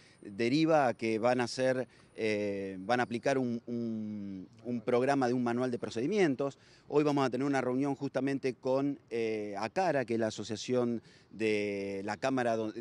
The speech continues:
de, donde se agrupan las concesionarias de automotores de la República Argentina, donde se le va a plantear exactamente lo mismo,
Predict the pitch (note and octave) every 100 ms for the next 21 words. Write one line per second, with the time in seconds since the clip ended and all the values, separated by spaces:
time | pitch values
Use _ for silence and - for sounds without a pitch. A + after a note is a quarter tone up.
0 | F#2+ A2 G#2+ G#2+ G#2+ G2+ G#2+ G2+ G2+ G2+
1 | A2 B2+ A#2 A2 F#2+ A2 G2+ G2+ A2+ A2
2 | G#2+ G#2 G2+ G2 F#2+ F#2+ G#2+ G#2 A2 B2
3 | A2+ G#2 G2 A2 G2+ G2 B2 G#3 E3+ B2+
4 | B2 - - C#3+ A#2+ B2+ D3 F3+ D3+ C3+
5 | D3+ C#3 D3 B2+ C3+ C3 B2+ C#3 G3 D3
6 | B2+